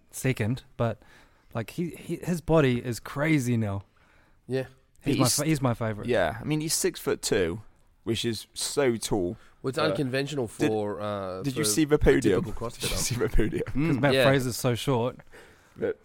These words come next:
Speaker 3: Fikowski was still taller than him on the
Speaker 2: <laughs>
Speaker 3: podium, even though he was second. <laughs> I love that.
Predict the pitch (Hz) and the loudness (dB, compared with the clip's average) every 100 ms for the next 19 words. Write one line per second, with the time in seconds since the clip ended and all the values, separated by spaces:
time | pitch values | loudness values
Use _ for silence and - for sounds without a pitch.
0 | - 123 - 120 - 120 113 - 120 120 | -4 0 4 4 4 -2 -2 0 0 0
1 | - 131 123 107 151 - 294 - 302 285 | 0 2 2 4 4 6 6 8 8 8
2 | 285 285 123 151 110 131 113 131 - - | 6 2 0 -4 0 0 2 0 0 -2
3 | 131 - - - - - - - - - | -2 -2 -6 -18 -18 -20 -20 -20 -20 -10
4 | 165 240 240 196 135 110 110 95 73 69 | -6 -4 -6 -8 -4 0 0 0 -4 -4